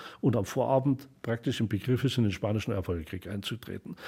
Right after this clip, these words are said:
Da fängt er an, dieses Schloss hochzuziehen, wo jeder sieht, um was es geht. Bayern als Großmacht. Anspruch zumindest mal auf Königtum und bleibt dann ebenso auch symbolisch nach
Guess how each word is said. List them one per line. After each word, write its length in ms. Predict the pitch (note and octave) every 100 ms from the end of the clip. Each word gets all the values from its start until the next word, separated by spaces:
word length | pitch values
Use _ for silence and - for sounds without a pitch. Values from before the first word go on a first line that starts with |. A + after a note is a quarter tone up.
| - -
Da 200 | A2+ C3
fängt 320 | - B2+ B2
er 100 | -
an, 100 | B2+
dieses 300 | A#2+ B2+ B2
Schloss 260 | - A2+ -
hochzuziehen, 580 | D3 - D#3 - D#3 C3+
wo 100 | A#2
jeder 260 | G#2 B2+
sieht, 280 | B2+ C3+ B2 - -
um 140 | - A#2+
was 200 | G#2 A2+
es 140 | A2+
geht. 300 | - F2+ - - -
Bayern 300 | G2 G#2 G2
als 180 | F#2
Großmacht. 480 | - G2+ - F2 - - - - -
Anspruch 500 | - A#2 G2 - A2+
zumindest 400 | - G#2+ A#2 G#2+
mal 120 | A2 F#2+
auf 280 | F2+ -
Königtum 580 | - B2+ A2+ - B2 B2 - - - -
und 680 | F3 C3 B2+ B2 A#2+ - -
bleibt 280 | B2 A#2+ B2
dann 120 | A#2+
ebenso 420 | B2 B2 C3+ D3+
auch 160 | B2+ C3+
symbolisch 560 | - A2 A#2+ C#3 C#3+
nach 240 | B2 A#2+